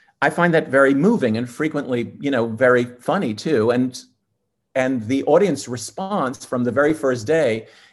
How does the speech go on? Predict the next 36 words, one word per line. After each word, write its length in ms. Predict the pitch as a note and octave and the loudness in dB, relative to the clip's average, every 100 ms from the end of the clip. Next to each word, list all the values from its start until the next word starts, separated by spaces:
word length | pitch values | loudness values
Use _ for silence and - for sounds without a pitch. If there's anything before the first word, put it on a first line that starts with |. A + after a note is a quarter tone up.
| - | -4
indicated 580 | D#3+ F#3 - C#3+ B2 G#2+ | -2 -2 -2 -2 -2 0
that 240 | A#2+ - - _ _ _ _ - | 0 -2 -10 _ _ _ _ -2
that 180 | C#3+ | -2
was 160 | D#3 - | -2 -6
true 200 | - D3 | -4 -4
for 340 | D3+ B2 A#2+ - | 0 -2 -2 -2
a 20 | |
lot 160 | C3+ C#3 | 0 0
of 80 | - | 0
people 260 | C#3+ A#2+ | -6 -4
in 60 | A#2+ | -2
the 100 | A2+ | -2
audience. 460 | B2 B2 F2 - - - _ | -2 -2 -6 -10 -18 -20 _
We, 340 | - D3 C#3+ - | 0 2 2 -2
there's 220 | C3+ C3+ - | 0 0 0
something 360 | E3 F#3 F#3+ | -2 0 -2
about, 480 | E3+ D3+ C#3+ - - | 0 2 0 -2 -6
we, 200 | C3+ D#3+ | -2 -2
we 140 | D3+ | -2
hit 220 | D3 G3 G3+ | -4 -2 0
on 140 | E3 | 2
a 20 | |
universal 560 | C#3+ D3 C#3 C#3 C#3 C3 | 2 2 2 0 -2 -6
theme, 540 | - B2 F#2+ F2 G#2 - _ _ _ | -4 -4 -2 -6 -10 -14 _ _ _
this 160 | C#3 C3+ | -4 0
idea 460 | B2 G#2 C3 B2+ - | 0 0 2 2 2
of 200 | A#2+ G2+ - _ _ _ | 0 0 -6 _ _ _
everybody's 1080 | C#3 B2+ C3 C3 B2+ A#2+ A2+ A2+ G#2+ - - | 2 2 0 0 0 2 0 -4 -6 -10 -16
place 560 | - - C3 C3+ - - | -10 -2 -2 -2 -8 -8
in 120 | B2 A2+ | -4 -4
a 60 | |
group 460 | A2 G2 A#2 C3 - | -4 -4 -4 -4 -4
of 120 | G#2 | -8
some 240 | - A2 | -6 -4
kind, 500 | G#2+ G#2+ F#2+ F2+ G2+ G#2+ _ _ _ _ _ | -4 -6 -6 -6 -8 -12 _ _ _ _ _
or 340 | B2 A#2+ A2 | -4 -2 -2